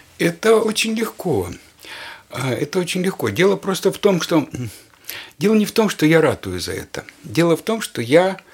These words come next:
а, м, понимаю некую, м, так сказать, логику, не-, некую неизбежность и, в общем-то, а, нормально к этому отношусь, потому что,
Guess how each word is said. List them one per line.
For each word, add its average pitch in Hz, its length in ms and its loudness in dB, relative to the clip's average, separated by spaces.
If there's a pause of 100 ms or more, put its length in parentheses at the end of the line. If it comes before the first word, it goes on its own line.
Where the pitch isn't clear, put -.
(480)
а, 120 400 -2 (460)
м, 101 800 -8
понимаю 151 720 2
некую, 151 640 2
м, 120 240 -4
так 123 160 -6
сказать, - 400 -6 (560)
логику, 147 560 2
не-, 143 200 -2
некую 143 500 0
неизбежность 143 960 2
и, 123 80 -6
в 131 100 -4
общем-то, 139 560 -2 (680)
а, - 920 -2
нормально 170 500 2
к - 100 -2
этому 156 240 0
отношусь, 156 800 0 (460)
потому 143 440 0
что, 156 380 4